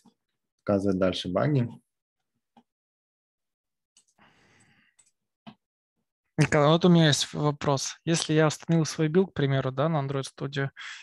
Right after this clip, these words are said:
Speaker 2: у меня выскакивает поп-ап Lost Internet Connection.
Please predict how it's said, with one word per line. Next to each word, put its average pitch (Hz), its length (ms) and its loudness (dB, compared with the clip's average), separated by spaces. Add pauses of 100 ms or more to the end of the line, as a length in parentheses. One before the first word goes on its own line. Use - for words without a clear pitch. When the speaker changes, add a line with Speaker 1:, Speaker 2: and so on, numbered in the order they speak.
(240)
Speaker 2:
у 143 40 -4
меня 165 160 6
выскакивает 156 460 0
поп-ап 156 480 0
Lost 151 240 -2
Internet 139 360 -4
Connection. 139 500 -4